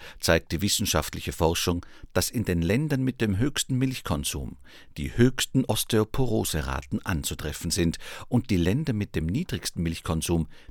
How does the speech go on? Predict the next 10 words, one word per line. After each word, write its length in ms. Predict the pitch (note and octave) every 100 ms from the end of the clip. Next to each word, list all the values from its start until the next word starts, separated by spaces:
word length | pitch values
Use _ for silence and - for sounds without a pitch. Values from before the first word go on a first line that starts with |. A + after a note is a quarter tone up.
| -
die 80 | A#2
niedrigsten 720 | D#3 E3 - D#2+ - - E2+
Osteoporoseraten 1300 | - D#2+ - D#2 - F2 D2+ D2+ - D#2 C#2 - E2
aufweisen. 720 | - E2 - - F#2+ - - - - - _ _ _ _
Schlimmer 320 | - A2+ C#3 A2
noch, 360 | C2+ - - - - - -
wissenschaftliche 920 | G2+ D3+ - F3 - B2+ - C3+ C3+
Studien 640 | - G#2+ D#2+ - B1+ - - - -
zeigen 400 | - D#2+ D#2+ E2+
sogar, 480 | - F2+ E2+ F#2